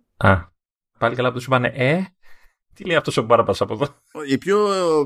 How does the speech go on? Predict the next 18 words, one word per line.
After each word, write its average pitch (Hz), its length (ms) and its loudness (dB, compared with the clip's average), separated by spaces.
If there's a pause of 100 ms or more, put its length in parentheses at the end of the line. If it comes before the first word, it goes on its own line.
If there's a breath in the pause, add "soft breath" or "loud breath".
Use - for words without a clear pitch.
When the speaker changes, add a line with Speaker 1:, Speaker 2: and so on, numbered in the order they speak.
Speaker 2:
περί-, 156 380 0
η 143 60 -2
πιο 170 280 0
μεστή, 147 520 2
ας, - 160 -2
ε, 104 80 -8
μεστή, 85 420 -6
τέλος 98 200 0
πάντων, 76 480 -12 (260)
πιο - 140 -4
ενδιαφέρουσα 131 460 2
συζήτηση 92 1080 -4
έτυχε 107 400 -4
να 117 120 2
είναι 135 160 2
με 117 120 2
την 92 800 -6
Amplitude 95 680 0